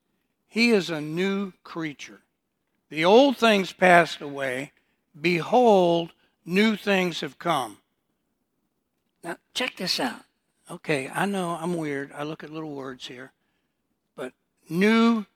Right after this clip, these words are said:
creature. If you're in Christ, you're a new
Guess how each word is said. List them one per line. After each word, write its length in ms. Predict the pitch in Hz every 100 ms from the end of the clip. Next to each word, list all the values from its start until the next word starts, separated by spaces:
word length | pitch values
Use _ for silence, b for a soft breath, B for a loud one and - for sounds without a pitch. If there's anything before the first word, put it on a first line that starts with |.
| _
creature. 600 | - 196 196 - 151 107 _ _ _ _ _ _ _ _ _
If 200 | 143 -
you're 160 | 220 214
in 120 | 180
Christ, 760 | - 226 226 170 170 - - _ _ _
you're 240 | 170 185
a 100 | 175
new 520 | 165 180 196 196 196